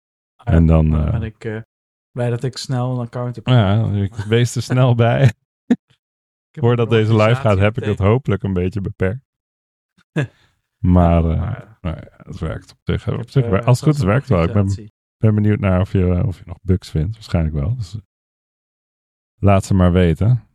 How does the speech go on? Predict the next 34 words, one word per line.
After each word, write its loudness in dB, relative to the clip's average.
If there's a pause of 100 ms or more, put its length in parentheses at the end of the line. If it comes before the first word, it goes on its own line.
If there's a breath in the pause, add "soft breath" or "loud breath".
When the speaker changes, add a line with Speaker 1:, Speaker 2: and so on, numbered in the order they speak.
(220)
Speaker 2:
Merkte 2
wel 2
dat -4
mijn 2
dropdowntje 0
niet 0
lekker 0
werkt -2
op, -6
eh, 0
Safari. -2
Dus -6
ik -20
heb -20
zo'n -6
dropdown 0
gemaakt -2
van, -6
eh, -6 (400)
is -20
in -8
de 0
hoek. 2 (760)
Als -20
je -10
dropdown 2
klikt -2
waar 4
je 2
organization 0
kan -4
managen -2
en -2
zo. -4